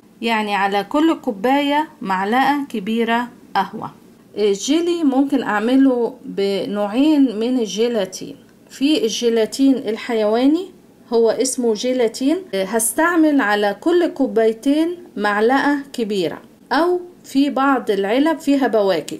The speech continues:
كل باكو فيه معلقة كبيرة. هنا هستعمل باكوين، بيتباع في علب كده كرتون فيها أربع بواكي، اسمه جيلاتين. أو ممكن أستخدم،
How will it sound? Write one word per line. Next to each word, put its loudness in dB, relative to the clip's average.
كل 2
باكو -2
فيه -4
معلقة 0
كبيرة. -6
هنا 2
هستعمل 0
باكوين، -2
بيتباع 0
في -2
علب 2
كده 0
كرتون -2
فيها -2
أربع 0
بواكي، -6
اسمه -2
جيلاتين. -4
أو 2
ممكن 2
أستخدم، -2